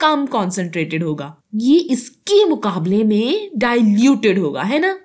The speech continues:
और ये लाजमी तौर पर इस ग्लास के सॉल्यूशन के मुकाबले में थोड़ा कम मीठा होगा। अब इसी तरह अगर मैं इसी शक्कर के एक चम्मच को पानी के इस टैंक में शामिल कर दूं,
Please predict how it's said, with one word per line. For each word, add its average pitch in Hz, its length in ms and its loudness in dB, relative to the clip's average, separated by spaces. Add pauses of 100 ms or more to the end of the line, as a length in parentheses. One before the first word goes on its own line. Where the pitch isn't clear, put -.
(140)
और 440 220 4
ये 466 140 6
लाजमी 226 640 2
तौर 196 220 0
पर 202 200 0
इस 233 160 2
ग्लास 175 380 -2
के 220 100 -4
सॉल्यूशन 190 420 -2
के 220 100 -2
मुकाबले 196 420 0
में 349 160 -2
थोड़ा 294 320 0 (200)
कम 415 220 -4
मीठा 185 300 -4
होगा। 160 320 -4 (360)
अब 381 500 0
इसी 208 240 0
तरह 311 160 -2
अगर 302 220 0
मैं 339 340 0
इसी 240 380 -2
शक्कर 254 340 0
के 262 100 -2 (120)
एक 220 260 0
चम्मच 214 260 0
को 277 140 -2
पानी 180 400 -2
के 269 120 0
इस - 200 -4 (160)
टैंक 339 440 -2
में 302 160 4
शामिल 180 360 -2
कर 175 160 2
दूं, 160 160 -2